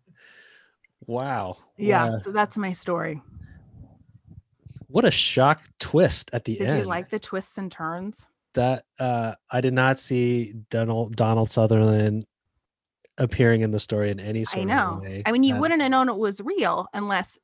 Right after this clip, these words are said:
Speaker 2: until we actually s-, said words and he re-
Speaker 1: So,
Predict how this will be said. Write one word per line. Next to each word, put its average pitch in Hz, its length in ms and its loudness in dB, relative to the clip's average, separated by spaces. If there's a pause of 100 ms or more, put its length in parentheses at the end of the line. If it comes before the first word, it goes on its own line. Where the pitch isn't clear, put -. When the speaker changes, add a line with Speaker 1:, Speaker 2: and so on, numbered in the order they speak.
Speaker 2:
until 202 480 -4
we 202 120 -4
actually 175 240 -8
s-, - 140 -20 (420)
said - 200 -10
words - 440 -16 (380)
and 160 100 -16
he 165 100 -18
re- - 100 -12 (1300)
Speaker 1:
So, - 180 0